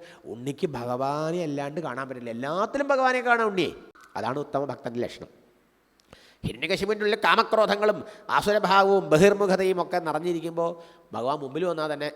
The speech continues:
ഇത് ഭഗവാനാണോ ചോദിക്കും. അതാ സ്ഥിതി. അതുകൊണ്ട് ഉണ്ണി പറഞ്ഞു, "ഉണ്ടച്ചാന്ന്." "എന്ത്?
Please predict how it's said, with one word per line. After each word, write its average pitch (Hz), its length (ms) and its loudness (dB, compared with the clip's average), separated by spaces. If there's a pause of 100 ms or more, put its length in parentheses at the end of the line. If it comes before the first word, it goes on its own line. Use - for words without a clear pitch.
ഇത് 135 80 -4
ഭഗവാനാണോ 120 540 -2
ചോദിക്കും. 78 260 -10 (880)
അതാ 85 180 -8
സ്ഥിതി. 90 260 -16 (840)
അതുകൊണ്ട് 107 260 -12
ഉണ്ണി 117 180 -6
പറഞ്ഞു, 156 220 -2
"ഉണ്ടച്ചാന്ന്." 117 560 -8 (800)
"എന്ത്? 120 320 2